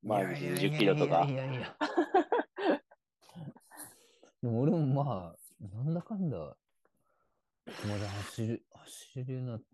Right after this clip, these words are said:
Speaker 1: 七、八年ぐらいかかってますからね、なんだかんだ。
Speaker 2: まあ、そうよね。私、
Speaker 1: うん。
Speaker 2: 一年選手なんで、まだ。一年です。
Speaker 1: 始めた頃はもう五キロも走れなかっ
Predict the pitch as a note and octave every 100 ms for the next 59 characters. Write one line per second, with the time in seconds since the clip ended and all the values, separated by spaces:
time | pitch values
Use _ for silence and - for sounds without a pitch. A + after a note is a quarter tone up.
0 | - _ _ _ _ - - A#2 A#2+ D#3
1 | E3 F3 C#3+ - B2 - - C3+ C#3+ -
2 | F2 D#2 D#2 D#2 D2 D2 D2 - D2+ D2+
3 | C2+ D#2+ G2+ F#2 D2 C#2 _ _ _ -
4 | - D#2+ D2+ F#2+ G2 G2+ B2 - A2 F2
5 | E2 D#2 C#2 - _ _ _ _ _ _
6 | _ _ _ _ _ _ _ _ _ -
7 | - A#2 G2+ G#2 G#2+ A#2+ - A2+ G2 E2+
8 | E2+ E2+ G2 - A2 G#2+ G#2+ F#2+ F#2+ F2+
9 | - G2 F#2 - - G2 F#2+ F#2 -